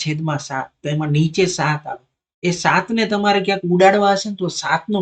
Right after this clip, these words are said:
ઘડિયો કામ લાગશે. સમજો છો? તો આ ઘડિયાની બેઝિક રિક્વાયરમેન્ટ એ છે કે જ્યારે તમારે છેદ ઉડાડવા હશે, કોઈક જોડે સરવાળો કરવો હશે, ઓકે, મલ્ટિપલમાં, ત્યારે તમને આ ઘડિયાઓ કામ લાગે છે. એટલે સાતનો ઘડિયો અવશ્ય તૈયાર કરો.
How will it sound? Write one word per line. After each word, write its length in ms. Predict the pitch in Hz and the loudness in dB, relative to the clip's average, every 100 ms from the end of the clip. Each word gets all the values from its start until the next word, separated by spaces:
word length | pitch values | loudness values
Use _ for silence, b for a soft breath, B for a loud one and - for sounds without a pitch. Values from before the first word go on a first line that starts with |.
| 147 | -2
ઘડિયો 280 | 143 156 151 | -2 -2 -4
કામ 140 | 131 135 | -10 -14
લાગશે. 400 | _ _ _ _ _ _ _ _ _ _ _ - | _ _ _ _ _ _ _ _ _ _ _ -4
સમજો 280 | 170 214 254 170 | 0 2 2 0
છો? 100 | - _ _ _ _ _ - | -6 _ _ _ _ _ -8
તો 20 | 165 | -6
આ 80 | 156 | 0
ઘડિયાની 540 | 143 143 185 214 226 180 | 2 4 4 4 4 6
બેઝિક 340 | 175 170 220 196 165 | 6 8 4 4 2
રિક્વાયરમેન્ટ 640 | 160 208 214 208 202 170 | 2 2 4 4 2 0
એ 180 | 156 139 | 0 -2
છે 80 | 131 - | -4 -18
કે 60 | 131 | -4
જ્યારે 220 | 143 175 196 | 0 0 0
તમારે 240 | 202 208 190 - | -2 0 -2 2
છેદ 200 | 185 185 185 | 4 4 4
ઉડાડવા 440 | 180 175 170 160 | 2 0 0 0
હશે, 180 | 151 160 - _ _ _ - | -2 -10 -18 _ _ _ 2
કોઈક 160 | 190 170 | 2 4
જોડે 200 | 160 170 156 | 2 0 0
સરવાળો 400 | 165 180 190 190 185 | -2 2 4 2 2
કરવો 280 | 180 175 156 | 0 0 -2
હશે, 200 | 147 147 139 _ _ _ _ - | -6 -14 -18 _ _ _ _ -8
ઓકે, 200 | 165 175 143 139 | -4 -4 -2 2
મલ્ટિપલમાં, 720 | 160 160 185 170 151 143 135 _ _ _ _ _ | 2 2 0 0 -2 -6 -12 _ _ _ _ _
ત્યારે 280 | 185 185 202 | 2 4 2
તમને 240 | 185 175 175 | 0 0 0
આ 100 | 143 | -2
ઘડિયાઓ 460 | 131 139 151 151 | -2 0 0 0
કામ 280 | 151 123 120 | -4 -10 -12
લાગે 220 | 120 - | -16 -16
છે. 100 | - | -20
એટલે 140 | 131 131 | -12 -10
સાતનો 640 | - 151 165 - 202 196 | -4 0 0 0 -2 -2
ઘડિયો 420 | 139 147 160 175 | 2 2 2 0
અવશ્ય 560 | 147 135 185 208 - 180 | 0 2 4 4 2 -4
તૈયાર 360 | - 135 131 - | -2 -4 -4 -8
કરો. 240 | _ | _